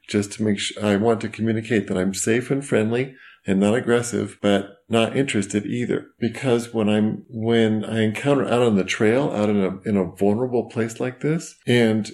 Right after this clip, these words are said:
a woman can't cross to the other side of the street because there's no other side, then I've noticed over and over again that people are nervous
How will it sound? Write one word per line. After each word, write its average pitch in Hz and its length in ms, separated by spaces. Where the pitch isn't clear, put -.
a 110 100
woman 117 320
can't - 420
cross 107 380
to 110 100
the 101 140
other 98 140
side 98 220
of 95 60
the 98 60
street 117 240
because 107 240
there's 107 200
no 117 180
other 113 240
side, 101 580
then 117 560
I've 135 260
noticed 117 400
over 110 300
and 110 80
over 180 220
again 95 280
that 107 180
people 127 300
are 87 120
nervous 120 720